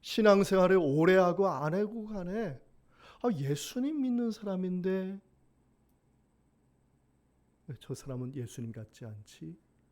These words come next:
왜 저 사람은 교만하지?" 그래서 믿는 사람을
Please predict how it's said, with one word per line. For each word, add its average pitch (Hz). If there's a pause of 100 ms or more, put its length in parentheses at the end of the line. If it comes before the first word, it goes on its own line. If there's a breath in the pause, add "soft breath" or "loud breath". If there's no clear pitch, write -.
(2750)
왜 226
저 226
사람은 196 (520)
교만하지?" 117 (2500)
그래서 214 (1500)
믿는 113
사람을 110